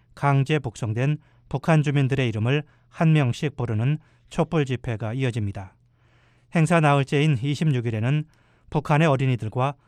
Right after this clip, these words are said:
중국 내 북한 고아들 문제에 초점을 맞춘 행사가 열립니다. 이를 통해 북한 당국이 어린이들을 어떻게 강제 노동에 이용하는지, 그리고 북한의 고아들이 중국 내에서 어떤 고난을 당하는지를 알리고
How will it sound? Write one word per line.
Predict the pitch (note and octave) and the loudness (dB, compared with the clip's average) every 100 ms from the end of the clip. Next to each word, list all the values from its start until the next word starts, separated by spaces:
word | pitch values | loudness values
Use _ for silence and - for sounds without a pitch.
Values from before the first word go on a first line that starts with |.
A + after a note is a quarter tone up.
| _ _ | _ _
중국 | - D#3 D3 C3 | 0 2 4 2
내 | C#3+ A2+ - _ | 2 -2 -6 _
북한 | C#3+ C#3 E3+ D#3 C3 | -8 -2 2 2 0
고아들 | - D3 C#3 C#3+ | 0 0 2 -2
문제에 | A#2 A2+ C3+ G#2 | -2 -2 -2 -4
초점을 | - F3 - C3 | -6 -6 -2 -2
맞춘 | A2 G2 - D3 D3 _ _ - | -2 -4 -4 -4 -4 _ _ -2
행사가 | D3+ C#3+ B2 A2 | -2 0 -4 -4
열립니다. | B2+ A#2 G2+ G2 F#2 _ _ _ _ _ | -4 -4 -4 -8 -14 _ _ _ _ _
이를 | D3 C#3+ | 2 2
통해 | C3 D#3 B2 F#2 _ _ | 2 0 0 -4 _ _
북한 | D3 - E3+ D#3 | -6 0 2 2
당국이 | C3 A2+ G#2 C3+ D3+ _ _ _ | 0 -2 -4 -4 -4 _ _ _
어린이들을 | B2+ C#3 D3+ C#3 C3+ C#3 F2+ _ _ _ | 0 2 2 2 0 -2 -4 _ _ _
어떻게 | C#3 - C3+ - D#3 G#2 - | -2 0 -2 0 -2 -2 -4
강제 | C#3 C3+ C#3 | 0 0 2
노동에 | D#3+ C3+ B2+ B2+ | 0 0 0 -2
이용하는지, | A2+ A#2 G#2+ G2 F#2+ C3 B2+ _ _ _ - | -2 -4 -4 -4 -6 -8 -8 _ _ _ -4
그리고 | C#3+ C#3+ B2 - _ - | -2 0 0 -4 _ -6
북한의 | D#3 - D#3 D#3+ | -2 2 2 2
고아들이 | C3+ A#2 A2+ C3 D3+ _ _ | 0 -2 -2 -4 -4 _ _
중국 | - D3+ D3+ D3 | -2 2 2 2
내에서 | B2 G#2 C#3+ G#2 - _ _ | 0 -2 -4 -6 -8 _ _
어떤 | - C3+ - D#3+ A#2 | -2 0 2 2 0
고난을 | - D3 C#3 C#3+ A2+ | -2 0 2 0 -2
당하는지를 | C3+ C#3+ D#3 C3+ B2+ A#2+ | -2 0 2 0 -2 -4
알리고 | G2+ G2 C3+ C#3 | -6 -6 -4 -6